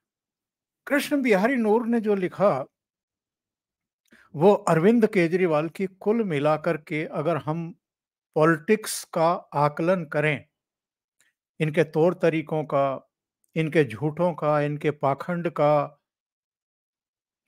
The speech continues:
तो कुल जो एक दृश्य निकलता है वो यही है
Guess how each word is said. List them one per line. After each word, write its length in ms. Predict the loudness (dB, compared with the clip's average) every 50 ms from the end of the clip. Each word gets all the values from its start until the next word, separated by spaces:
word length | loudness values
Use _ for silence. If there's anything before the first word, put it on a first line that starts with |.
| _ _
तो 340 | 4 4 4 4 0 _ _ _ _ _ -2
कुल 300 | 2 4 4 6 4 4
जो 240 | 4 6 6 6 6
एक 300 | 4 2 2 2 0 -2
दृश्य 680 | -6 2 6 6 6 6 4 -2 -2 -2 -2 -4 -8 -12 _ _ -12
निकलता 600 | -8 -6 -2 2 2 2 2 2 2 2 2 2
है 180 | 2 2 0
वो 180 | 0 0 -2 -4
यही 440 | -2 0 0 0 0 -2 -2 -2 -2
है 220 | -2 -2 -4 -4